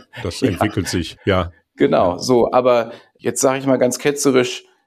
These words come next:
Speaker 2: die zwanzig Prozent, die weniger als hunderttausend Euro Einkommen generieren, die wissen schon alles.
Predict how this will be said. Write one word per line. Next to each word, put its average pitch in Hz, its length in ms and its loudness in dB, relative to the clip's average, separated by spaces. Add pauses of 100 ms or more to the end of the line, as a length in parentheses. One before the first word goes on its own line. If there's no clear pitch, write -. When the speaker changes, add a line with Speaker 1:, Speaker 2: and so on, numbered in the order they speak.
(360)
Speaker 2:
die 147 240 -6
zwanzig 147 640 -2
Prozent, 135 480 0
die 117 120 2
weniger 165 320 4
als 123 140 0
hunderttausend 131 560 2 (280)
Euro 107 260 2
Einkommen 104 760 -2
generieren, 92 460 0
die 165 160 -6
wissen 156 240 0
schon 92 160 -2
alles. 85 400 -6